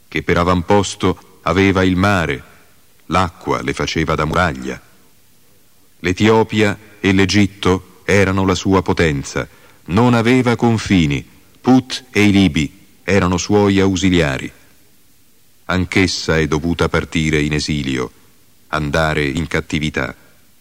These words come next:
I suoi bambini sono stati sfracellati in mezzo alle piazze. Sopra i suoi nobili han gettato la sorte, e tutti i suoi grandi li han caricati di catene.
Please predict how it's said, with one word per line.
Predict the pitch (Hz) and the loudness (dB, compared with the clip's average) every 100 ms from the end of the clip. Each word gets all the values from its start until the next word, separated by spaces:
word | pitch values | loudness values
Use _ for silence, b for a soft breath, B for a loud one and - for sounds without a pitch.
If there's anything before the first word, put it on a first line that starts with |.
| _ _ _ _ - | _ _ _ _ -10
I | 76 | -8
suoi | - 90 95 92 | -2 2 4 2
bambini | 87 90 87 90 101 98 98 | 2 0 2 2 2 2 0
sono | 92 92 90 | -2 -2 -2
stati | - 92 92 90 90 | -2 -2 -2 -2 -6
sfracellati | - - 90 87 90 82 82 78 73 - 62 - _ _ _ | -6 -4 -2 -2 -2 0 0 0 -2 -8 -12 -14 _ _ _
in | - 78 | -10 -4
mezzo | 80 87 71 82 85 | -2 -2 -2 -2 0
alle | 82 80 | 0 0
piazze. | 85 71 64 - - - _ _ _ _ _ _ _ _ | 0 -2 -4 -12 -14 -18 _ _ _ _ _ _ _ _
Sopra | - 90 90 92 | -4 -2 0 0
i | 92 | 0
suoi | 95 90 | 0 2
nobili | 92 95 95 92 95 - - - - | 2 2 2 0 -2 -6 -20 -20 -8
han | 85 | -4
gettato | 85 90 - 98 95 98 | -2 -2 0 -2 0 0
la | 90 | 0
sorte, | - 76 71 - 67 - _ _ _ _ _ _ - | 0 -2 -4 -8 -8 -10 _ _ _ _ _ _ -12
e | 69 | -8
tutti | - 110 - - | -2 -2 -2 -2
i | 101 | -2
suoi | - 104 101 95 | 2 2 4 2
grandi | 92 85 76 69 67 - _ _ _ _ | 0 0 -2 -4 -8 -10 _ _ _ _
li | 78 | -4
han | 80 80 | -2 -2
caricati | 90 80 78 80 69 78 | -2 -2 -2 -2 -2 -4
di | 71 | -4
catene. | 85 80 73 60 | -4 -2 -4 -4